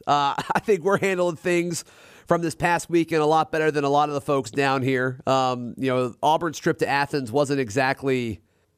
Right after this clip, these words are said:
fun to watch, but here we are and, uh, you know, getting ready for Auburn, Arkansas. But,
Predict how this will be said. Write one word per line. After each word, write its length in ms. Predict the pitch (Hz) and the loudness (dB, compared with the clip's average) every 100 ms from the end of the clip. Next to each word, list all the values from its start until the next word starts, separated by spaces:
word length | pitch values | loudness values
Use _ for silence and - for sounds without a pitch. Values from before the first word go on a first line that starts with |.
| _ | _
fun 400 | - - 156 175 | -10 0 0 2
to 60 | 151 | 0
watch, 580 | 131 156 131 117 - - | 2 2 2 -2 -8 -2
but 300 | 135 113 _ _ 107 | 0 -2 _ _ -2
here 180 | 160 | 0
we 180 | 165 156 | 4 4
are 340 | 147 156 185 - - | 4 4 0 -2 -4
and, 280 | 143 143 | -2 0
uh, 200 | 143 135 135 | 0 2 0
you 80 | |
know, 160 | 139 147 | 0 0
getting 240 | 117 143 | 0 0
ready 200 | 139 143 | 2 0
for 180 | 139 135 | 0 2
Auburn, 260 | 135 135 131 | 2 0 0
Arkansas. 540 | 135 151 135 139 139 | -2 -2 0 2 2
But, 160 | 143 | 0